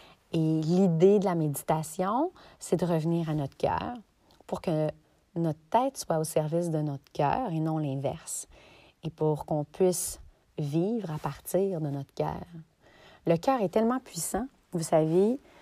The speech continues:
le champ électromagnétique du cœur est assez puissant pour alimenter une petite ville. C'est incroyable. Alors, comment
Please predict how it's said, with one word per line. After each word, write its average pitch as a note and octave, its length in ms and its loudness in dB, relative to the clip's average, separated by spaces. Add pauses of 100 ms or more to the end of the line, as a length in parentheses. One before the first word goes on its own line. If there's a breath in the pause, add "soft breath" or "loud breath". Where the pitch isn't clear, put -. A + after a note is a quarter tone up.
(360 soft breath)
le E3+ 100 6
champ A#3+ 260 0 (100)
électromagnétique F#3+ 1040 2 (120)
du D3+ 180 -2
cœur E3+ 600 2 (420)
est F3 180 0
assez F#3 260 0
puissant - 580 2 (340 soft breath)
pour G3 220 6
alimenter B3+ 840 8 (760)
une F3+ 180 4
petite A3+ 420 6
ville. E3+ 540 4 (420)
C'est E3+ 80 0
incroyable. D#3 760 0 (720 loud breath)
Alors, F3 260 8
comment D4 460 8